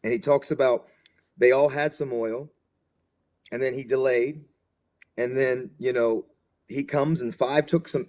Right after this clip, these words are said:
extra flasks of oil and the others didn't. And we know there's this whole transition of them wanting oil and trying to take shortcuts to get oil, and they're like, "Go back and get it."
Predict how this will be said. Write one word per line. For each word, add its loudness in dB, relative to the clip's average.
extra 2
flasks -2
of 0
oil 4
and -2
the 4
others 2
didn't. 4
And 2
we 4
know 6
there's 0
this -2
whole -2
transition 2
of -2
them 0
wanting 2
oil 8
and -8
trying -4
to 0
take -8
shortcuts -4
to -8
get 2
oil, 4
and -6
they're 0
like, 0
"Go 4
back -2
and -8
get 6
it." 0